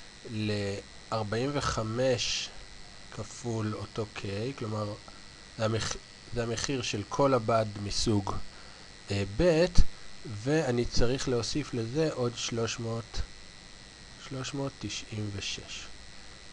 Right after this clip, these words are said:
אז בואו נכתוב, כאן זה ה-, בעצם המחיר, מחיר, אה, כל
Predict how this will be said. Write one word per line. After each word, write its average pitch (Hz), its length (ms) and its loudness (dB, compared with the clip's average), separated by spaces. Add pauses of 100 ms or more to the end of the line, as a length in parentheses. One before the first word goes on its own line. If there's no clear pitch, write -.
(300)
אז 110 100 -4
בואו 123 380 2 (280)
נכתוב, 110 360 -2
כאן 139 220 4
זה 127 220 6
ה-, 110 220 4 (920)
בעצם 110 340 -2
המחיר, 110 440 -2 (800)
מחיר, 117 600 0 (520)
אה, 104 220 -6 (360)
כל 127 540 2